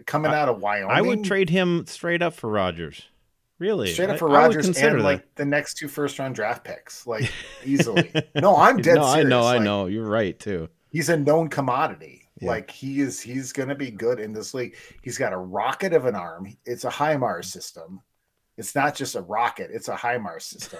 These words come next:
Speaker 1: Like, that thing is
Speaker 2: <laughs>
Speaker 1: unbelievable. Go look it up, folks, if
Speaker 2: It's
Speaker 1: you
Speaker 2: a
Speaker 1: don't know what
Speaker 2: Micklick.
Speaker 1: himars are. Micklick, yeah.
Speaker 2: <laughs>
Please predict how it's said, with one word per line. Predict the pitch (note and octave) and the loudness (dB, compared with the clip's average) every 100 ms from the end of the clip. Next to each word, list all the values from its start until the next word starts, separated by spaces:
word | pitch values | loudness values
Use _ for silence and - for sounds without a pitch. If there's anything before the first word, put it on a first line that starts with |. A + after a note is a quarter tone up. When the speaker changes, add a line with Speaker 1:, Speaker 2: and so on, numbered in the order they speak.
| F#2 | -14
Speaker 1:
Like, | F2 - - - | -16 -18 -10 -6
that | C3 - | -2 -2
thing | D3 G#3 | 0 0
is | F#3 - - | -2 -4 -8
Speaker 2:
<laughs> | - | -2
Speaker 1:
unbelievable. | D3+ C3 G#2+ F#2+ G#2 A#2 F#2 E2+ F2 _ G2 | -2 0 -4 -6 -6 -6 -8 -10 -12 _ -4
Go | B2+ | 0
look | B2 G2 | 0 -2
it | A#2 | -4
up, | G#2+ | -6
folks, | - D#2+ - F#2 | -8 -12 -12 -16
if | |
Speaker 2:
It's | - | -8
Speaker 1:
you | |
Speaker 2:
a | F#2+ | -2
Speaker 1:
don't | G#2 | 2
know | G#2+ | 2
what | - | 0
Speaker 2:
Micklick. | F#2 E2+ | -4 -4
Speaker 1:
himars | - F#2+ F#2+ | -8 -10 -10
are. | F2+ _ - - - - | -12 _ -20 -20 -20 -2
Micklick, | C3 - G2 F2 - - | 0 0 -4 -8 -14 -4
yeah. | F#4 E4 F2+ E3 - | 0 0 0 -2 -2
Speaker 2:
<laughs> | D#3 - D#3+ | 0 -2 -2